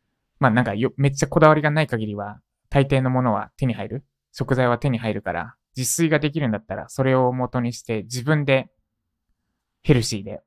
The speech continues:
かつ美味しい食べ物を作れます。だから、どこに行ったとしても、まあちょっと海外まで行っちゃうと、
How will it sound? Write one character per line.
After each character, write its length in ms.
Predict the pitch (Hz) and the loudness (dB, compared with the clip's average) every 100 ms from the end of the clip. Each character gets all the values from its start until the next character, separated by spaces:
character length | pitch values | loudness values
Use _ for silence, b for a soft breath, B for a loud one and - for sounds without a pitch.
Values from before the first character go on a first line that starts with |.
| _ | _
か 120 | - | -2
つ 140 | 135 - | -2 -2
美 120 | 123 | -2
味 80 | 117 | -2
し 140 | - 120 | -4 -6
い 60 | |
食 100 | 110 | -2
べ 100 | 127 | 0
物 240 | 120 113 101 | 2 0 -2
を 60 | - | -6
作 220 | - 113 | -6 -4
れ 180 | 104 117 | -4 -6
ま 140 | 110 | -8
す。 200 | - 101 _ _ _ _ _ | -8 -12 _ _ _ _ _
だ 100 | 139 | -2
か 80 | 127 | 0
ら、 280 | 107 104 - _ 131 | 0 -4 -12 _ 4
ど 120 | 160 | 6
こ 140 | 151 | 6
に 220 | 117 92 | 4 0
行 80 | 107 | -6
っ 20 | |
た 120 | - 110 | -6 -6
と 100 | 107 | -6
し 80 | |
て 60 | 104 | -6
も、 200 | 120 156 | -6 -2
ま 80 | 135 | -2
あ 20 | |
ち 80 | - | 2
ょ 20 | |
っ 20 | 147 | 0
と 100 | 113 | 0
海 280 | - 220 | 0 2
外 160 | 185 151 | 4 2
ま 100 | 135 | 2
で 60 | 120 | 0
行 80 | |
っ 20 | - | -4
ち 140 | 131 | -4
ゃ 40 | |
う 40 | 127 | 0
と、 320 | 147 147 | 0 0